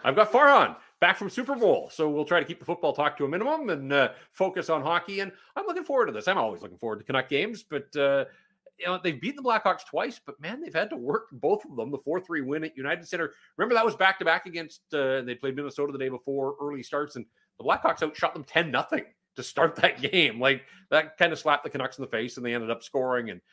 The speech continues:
needed an Ilya Mikheyev goal that afternoon. Uh, the two nothing win at home, they got off to a nice start, were up two, and then kinda put it in cruise control. But yeah, I mean, the Blackhawks don't give you much. Peter Mrazek has a nine ten save percentage behind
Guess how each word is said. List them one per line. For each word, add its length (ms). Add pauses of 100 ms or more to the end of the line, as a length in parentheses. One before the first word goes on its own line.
(120)
needed 300
an 140
Ilya 240
Mikheyev 400
goal 200
that 160
afternoon. 600 (340)
Uh, 240
the 80
two 180
nothing 300
win 160
at 100
home, 340
they 100
got 180
off 160
to 100
a 20
nice 220
start, 440 (260)
were 280
up 240
two, 280
and 80
then 100
kinda 180
put 180
it 100
in 80
cruise 320
control. 560
But 240 (500)
yeah, 220
I 40
mean, 80
the 60
Blackhawks 380
don't 180
give 140
you 80
much. 140 (200)
Peter 200
Mrazek 720
has 180
a 160
nine 420
ten 300
save 340
percentage 560 (560)
behind 500